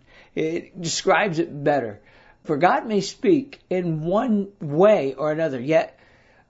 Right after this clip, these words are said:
man or woman," <laughs> boy or girl, but people don't understand it. They don't perceive it in a dream, in a vision of the night, while deep sleep falls upon men,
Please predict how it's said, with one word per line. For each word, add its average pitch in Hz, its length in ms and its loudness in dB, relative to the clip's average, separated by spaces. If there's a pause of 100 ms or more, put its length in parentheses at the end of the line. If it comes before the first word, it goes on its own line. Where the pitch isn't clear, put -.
man 165 680 2
or 147 120 0
woman," 120 360 -8 (360)
<laughs> 135 380 0
boy 135 320 0
or 110 80 -6
girl, 113 260 -12
but 175 280 0
people 214 240 -2
don't 214 340 2
understand 196 720 2
it. 123 60 -4
They 147 60 -2
don't 196 180 -2
perceive 185 720 -4
it - 160 -10
in 175 100 -2
a 196 80 2
dream, 156 560 -4 (360)
in 180 120 0
a 170 60 4
vision 220 360 0
of 202 80 -2
the 170 80 -4
night, 165 280 -4
while 165 400 2 (400)
deep 214 320 0
sleep 170 500 0
falls 202 460 4
upon 127 480 -2
men, 104 360 -14